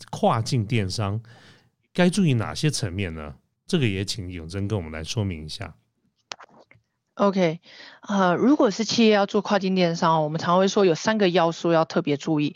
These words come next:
Speaker 2: 第一个，资源。好，
Speaker 1: 嗯哼。
Speaker 2: 第二个，专业能力，第三个是人才。好，这三个你必须至少，至少一定要具备其中两项，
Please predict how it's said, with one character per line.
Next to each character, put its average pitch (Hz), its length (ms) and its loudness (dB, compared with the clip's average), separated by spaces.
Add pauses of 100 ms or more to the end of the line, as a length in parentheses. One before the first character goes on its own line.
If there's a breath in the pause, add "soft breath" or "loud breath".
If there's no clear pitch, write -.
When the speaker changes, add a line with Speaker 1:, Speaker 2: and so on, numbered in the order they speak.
(320 loud breath)
Speaker 2:
第 233 140 4
一 208 40 2
个， - 220 -2 (160)
资 233 280 0
源。 180 300 2 (480)
好， 170 100 2
Speaker 1:
嗯 - 40 0
哼。 - 20 -2
Speaker 2:
第 233 140 4
二 208 60 4
个， 165 140 0
专 190 220 0
业 185 120 4
能 156 240 -4
力， 156 180 -4
第 202 100 0
三 196 260 0
个 160 140 0
是 185 220 -2
人 156 220 0
才。 147 340 -2 (380 loud breath)
好， 190 100 2
这 262 180 2
三 240 360 0
个 190 180 4
你 160 220 -6 (100)
必 208 160 0
须 196 260 2
至 247 220 0
少， 175 180 2
至 - 140 -4
少 170 180 2
一 160 80 0
定 190 80 0
要 190 120 2
具 196 200 0
备 190 160 2
其 175 200 -2
中 175 180 2
两 156 200 -2
项， - 280 -4